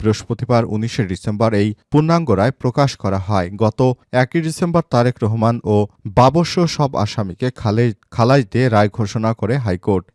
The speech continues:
ন্যায় বিচার নিশ্চিতে যথাযথ বিশেষজ্ঞ সংস্থার মাধ্যমে নতুন করে তদন্তের জন্য প্রয়োজনীয় পদক্ষেপ নিতে একুশে আগস্ট গ্রেনেড হামলা মামলা স্বরাষ্ট্র মন্ত্রণালয়ে পাঠানো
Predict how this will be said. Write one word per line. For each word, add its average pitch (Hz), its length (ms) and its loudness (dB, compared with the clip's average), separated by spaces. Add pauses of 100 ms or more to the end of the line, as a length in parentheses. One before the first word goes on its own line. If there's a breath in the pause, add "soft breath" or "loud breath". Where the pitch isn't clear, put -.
ন্যায় 147 220 4
বিচার 180 300 0
নিশ্চিতে 135 540 -2
যথাযথ 117 580 0 (320)
বিশেষজ্ঞ 143 920 0 (180)
সংস্থার 170 640 0
মাধ্যমে 123 440 0
নতুন 120 340 -2
করে 139 260 2
তদন্তের 120 580 0
জন্য 110 320 -4 (160)
প্রয়োজনীয় 165 500 4
পদক্ষেপ 131 500 -2
নিতে 139 340 -2
একুশে 127 360 -4
আগস্ট 107 540 -2 (200)
গ্রেনেড 123 400 0
হামলা 175 240 0
মামলা 113 320 0
স্বরাষ্ট্র 123 500 -2
মন্ত্রণালয়ে 117 560 -2
পাঠানো 120 500 -2